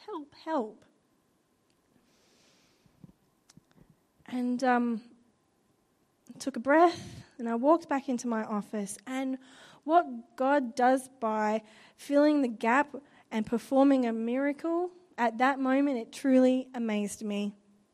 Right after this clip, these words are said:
From the moment that I asked God to help me, the scanners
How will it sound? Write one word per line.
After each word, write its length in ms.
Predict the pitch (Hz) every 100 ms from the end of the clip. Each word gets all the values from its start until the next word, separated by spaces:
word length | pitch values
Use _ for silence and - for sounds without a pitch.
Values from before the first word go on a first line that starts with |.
| _ _ _ _ _ _ _ _ _ _ 285
From 160 | 285
the 100 | 285
moment 500 | 294 285 285 320 339
that 120 | 320 302
I 120 | 262
asked 420 | 254 240 233 -
God 300 | 226 220 226 -
to 140 | - 202
help 440 | - 214 233 254 -
me, 240 | 302 359 - - _ _ _ _ _ _ _ _ _ _ _ _ _ _ _ _ _ _ _ _ _ _
the 100 | 220
scanners 1040 | - - - 254 262 269 262 269 - -